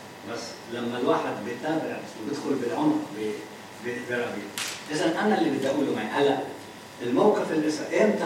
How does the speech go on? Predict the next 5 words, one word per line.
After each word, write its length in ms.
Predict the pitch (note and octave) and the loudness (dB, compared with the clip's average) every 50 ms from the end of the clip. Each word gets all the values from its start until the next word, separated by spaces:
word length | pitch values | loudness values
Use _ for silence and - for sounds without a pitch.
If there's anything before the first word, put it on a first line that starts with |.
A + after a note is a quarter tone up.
| D#3+ - | 2 0
الاستقصاءات 840 | - - - - - - - - - - - - - F3+ F#3+ F#3+ E3 D#3 | 0 -2 -4 -4 -4 -4 -4 -4 -4 -2 -2 0 2 2 2 2 2 0
الإسرائيلية، 880 | D3 - - - - A#2+ B2+ B2+ B2 B2+ B2 A#2+ B2 B2 A#2 G#2+ G#2 G2+ G#2 G#2 - - - - - - - - - - - - B2 | 0 0 -2 -2 -4 -2 -2 -2 -2 -2 -2 0 0 0 0 0 -2 -2 -4 -6 -8 -10 -12 -14 -14 -12 -10 -10 -10 -12 -12 -10 -8
آه، 260 | A#2 A2 A2+ A2+ A2+ A2 | -6 -4 -4 -4 -4 -4
آه، 40 | G#2+ G#2+ G#2 G#2 G#2 G#2 G#2+ G#2 - G#2 G2+ - - - - - - - - - - - - - - - - - - - - - - - - - - - - - - - - - - - - - - - - - - - - - - - - - | -4 -6 -6 -6 -8 -10 -10 -10 -10 -10 -10 -10 -10 -12 -12 -12 -12 -12 -12 -14 -14 -14 -14 -16 -16 -16 -16 -14 -14 -14 -14 -14 -14 -14 -14 -14 -14 -14 -14 -14 -14 -14 -14 -14 -16 -16 -16 -14 -14 -14 -12 -12 -12 -14 -14 -14 -14 -14 -10 -8
صار-، 380 | - C#3 C3+ D#3 D3+ - - | -4 -2 0 0 0 0 -2